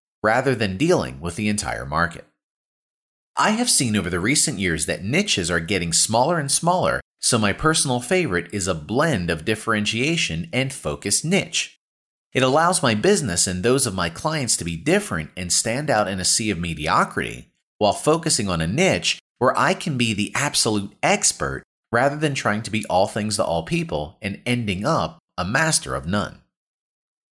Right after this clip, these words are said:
Marketing objectives. Marketing objectives define what is to be accomplished through your marketing activities. When setting objectives, ensure that your objectives are specific,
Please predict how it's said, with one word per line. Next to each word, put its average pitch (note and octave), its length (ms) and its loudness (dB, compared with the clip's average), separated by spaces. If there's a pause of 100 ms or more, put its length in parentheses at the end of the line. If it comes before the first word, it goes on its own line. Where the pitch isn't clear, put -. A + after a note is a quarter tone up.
(140)
Marketing E2 500 0
objectives. - 720 -4 (760)
Marketing G#3+ 500 2
objectives A2 580 2
define F#2+ 640 0
what B2+ 180 2
is G3 140 2
to F3+ 100 -4
be E3 160 0
accomplished C3 720 0 (180)
through C#3+ 380 4
your E3 200 0
marketing F2 540 0
activities. F#2+ 760 -2 (600)
When D3 180 4
setting G#3+ 340 4
objectives, C#3+ 560 2
ensure C3 460 2
that A3 140 0
your A#2+ 140 2
objectives G#2 520 0
are D#2 360 2
specific, - 840 -2